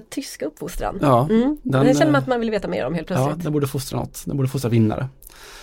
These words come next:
Speaker 2: Eh, så känner jag. Jag vill också, eh, parentetiskt inflika, apropå, eh, just, eh,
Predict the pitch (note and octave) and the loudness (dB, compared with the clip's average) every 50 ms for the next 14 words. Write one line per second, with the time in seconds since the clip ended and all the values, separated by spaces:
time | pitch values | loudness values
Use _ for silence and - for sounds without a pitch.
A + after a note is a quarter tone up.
0 | - - - - - A#2 A2+ A2+ C3 B2+ - C3 B2+ B2 A#2 C#3 D3 F3 E3+ - | -20 -14 -6 0 2 2 2 2 2 2 2 2 2 4 2 4 4 4 4 6
1 | D#3 D#3 D3+ D3 D3 C#3+ C#3 C#3 - C#3+ - - - D#2+ - - - D3 C#3+ D3 | 6 6 6 8 8 6 6 6 2 0 -4 -8 -14 -16 -8 -2 2 2 4 4
2 | C#3 D#3+ C#3 B2+ - C#3 C3+ - - - D#3 C3+ B2 - C3 A#2+ A2+ - - A#2+ | 4 4 4 4 4 2 0 0 0 2 2 2 4 2 0 0 0 0 0 0
3 | A#2 - - - A#2 - - B2 A2+ A2+ A2+ A2 A2 - - - - - - - | 2 2 2 0 -2 -2 0 0 2 2 2 0 0 -2 -4 -6 -8 -10 -10 -6
4 | - - A2 - - - - - - A#1+ - | -6 -6 -4 -4 -8 -10 -8 -6 -4 -4 -2